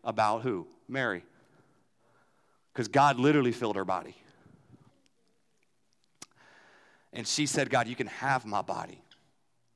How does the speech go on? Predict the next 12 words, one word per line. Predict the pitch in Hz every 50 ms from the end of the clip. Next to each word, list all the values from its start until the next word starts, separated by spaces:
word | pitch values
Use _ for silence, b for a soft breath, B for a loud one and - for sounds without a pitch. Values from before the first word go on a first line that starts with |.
| _ _ _ _ _ _ _
You | - 147
can, | 139 143 120 117 110 -
God, | - 135 139 143 143 -
if | - 127 110 -
I | 151 147
got | 139 156 147 143
a | 135
womb, | 123 131 147 151 151 147 151
you | 123 139 147
got | 135 120 110
a | 107
womb. | 101 104 101 95 90 85